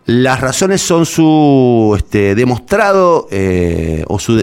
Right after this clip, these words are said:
o su demostrada intervención dentro del M P A mientras estaba haciendo uso de licencia.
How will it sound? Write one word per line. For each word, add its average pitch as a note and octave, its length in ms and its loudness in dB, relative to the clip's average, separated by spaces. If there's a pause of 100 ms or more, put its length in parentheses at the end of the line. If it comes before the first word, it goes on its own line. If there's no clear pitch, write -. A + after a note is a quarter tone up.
o F#2 140 -4
su A#2+ 160 -2
demostrada A2+ 520 -2
intervención A#2+ 880 0
dentro B2 260 0
del A2 100 2
M A#2 200 0
P A#2 180 0
A D#3 300 -2
mientras G2+ 440 -2
estaba G#2+ 220 -2
haciendo A2 280 0
uso A2+ 140 -2
de G2+ 80 2
licencia. C#3+ 640 -2